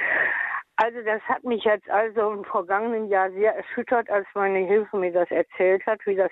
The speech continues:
da funktioniert in dieser Praxis. Und, ähm, das heißt, die Krankenkassen bekommen auch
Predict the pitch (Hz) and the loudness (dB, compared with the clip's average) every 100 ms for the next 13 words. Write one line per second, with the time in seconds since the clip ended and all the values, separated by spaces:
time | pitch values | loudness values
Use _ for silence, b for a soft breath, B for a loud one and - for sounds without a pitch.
0 | - 165 - 196 185 185 175 175 196 214 | 0 -2 0 -4 -2 -2 2 2 2 0
1 | 220 214 220 - 226 - 285 277 - _ | 0 -2 -2 -4 -8 -6 -8 -8 -14 _
2 | - B B B B B - _ 262 240 | -12 B B B B B -16 _ 2 2
3 | 247 254 247 - 240 233 226 233 220 - | 0 -4 -8 -2 2 2 0 -4 -10 -14
4 | _ _ _ _ _ - 226 220 - 214 | _ _ _ _ _ 0 2 2 0 0
5 | 233 - 247 - 220 226 262 - 240 - | 0 -4 -8 -2 -2 -2 -6 -4 -4 -4
6 | 247 214 - 226 233 269 269 330 330 _ | -2 -2 0 2 2 0 -8 -8 -12 _
7 | _ _ _ - 214 240 | _ _ _ 0 2 2